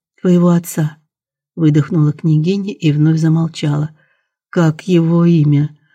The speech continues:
тут же выпалил взволнованный Амир.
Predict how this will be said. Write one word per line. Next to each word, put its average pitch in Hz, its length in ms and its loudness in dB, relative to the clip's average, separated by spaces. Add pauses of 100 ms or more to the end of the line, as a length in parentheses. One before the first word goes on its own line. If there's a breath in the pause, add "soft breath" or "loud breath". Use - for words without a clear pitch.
(200 soft breath)
тут 156 180 -2
же 151 180 0
выпалил 151 520 0
взволнованный 147 720 2
Амир. 147 320 -2